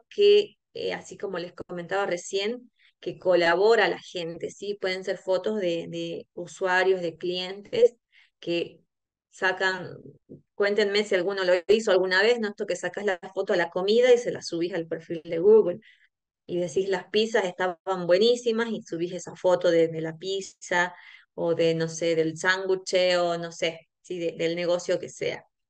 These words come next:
Eh, cuéntenme si alguno alguna vez hizo esto de subir esa foto al perfil de Google, de cualquier negocio.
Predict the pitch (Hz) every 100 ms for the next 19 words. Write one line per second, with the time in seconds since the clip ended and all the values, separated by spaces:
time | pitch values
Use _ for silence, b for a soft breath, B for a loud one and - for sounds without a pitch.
0 | _ _ _ - 175 170 165 190 190 185
1 | 185 208 175 165 180 175 165 165 180 175
2 | 175 170 175 - 180 - 165 165 - 165
3 | 160 - - 165 165 170 - - 175 165
4 | 165 165 156 - - - 160 160 156 165
5 | 156 156 165 _ 165 170 175 - 165 165
6 | - 175 170 165 - - -